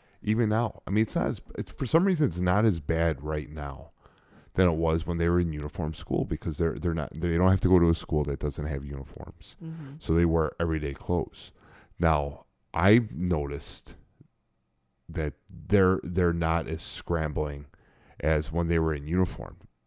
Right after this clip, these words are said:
Speaker 1: I remember uniform mornings. "I can't find my shirt." It's like, "What do you mean?" I remember one time I lost my sheets, and I asked Kyle to clean his room, or if he couldn't find something.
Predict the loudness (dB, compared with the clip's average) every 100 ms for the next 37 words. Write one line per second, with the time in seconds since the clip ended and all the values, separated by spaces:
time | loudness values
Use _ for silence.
0 | _ 2 4 6 6 4 2 0 -2 0
1 | 0 0 -2 -4 -16 -20 _ _ _ _
2 | _ 0 4 4 4 0 0 -6 -2 0
3 | 0 -6 -8 -4 -4 2 4 4 4 2
4 | 4 6 6 6 6 4 2 2 2 4
5 | 4 2 -2 -4 -6 -8 -8 -10 -16 -16
6 | _ -20 -20 -20 -20 2 4 4 4 4
7 | 6 6 4 -2 0 2 2 0 -6 -18
8 | -20 -6 0 0 0 -4 -2 0 -2 -2
9 | -2 -2 -2 -4 -4 -4 -4 -4 -4 -4
10 | -4 -6 -8 -10 -10 -14